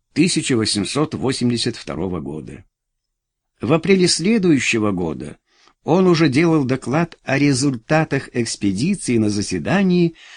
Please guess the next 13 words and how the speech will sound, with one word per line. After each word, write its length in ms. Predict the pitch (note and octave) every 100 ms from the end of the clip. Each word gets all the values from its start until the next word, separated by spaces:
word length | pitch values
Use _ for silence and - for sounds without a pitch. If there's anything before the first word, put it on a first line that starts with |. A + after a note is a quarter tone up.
| -
Африканского 920 | - A#2+ B2+ A#2 E3 F#3 E3+ - D3
общества 680 | D3 - D#3+ - D3 - C3+
в 80 | A#2+
Германии. 800 | E2+ B2 B2 G#2 C#2 A1+ - - _ _ _ _ _ _ _ _
Подробное 560 | - A#2+ E3 F#3 F#3 F#3
описание 680 | F#3 F#3 E3 A3 G#3+ F3+ D#3
своего 560 | - D3+ D3 C#3 C3+ - - _ -
трансафриканского 1200 | D3+ D#3 - - B2+ B2 C3+ C3+ B2 - A#2 A2+
путешествия 960 | A2+ A#2+ - A2+ F#2+ - D2 C2 A1 - _ - - -
Висман 540 | D2 G3+ - E3 C3+
дал 180 | D3 C3+
в 140 | -
книге 520 | G2 D3 F3+ E3+ E3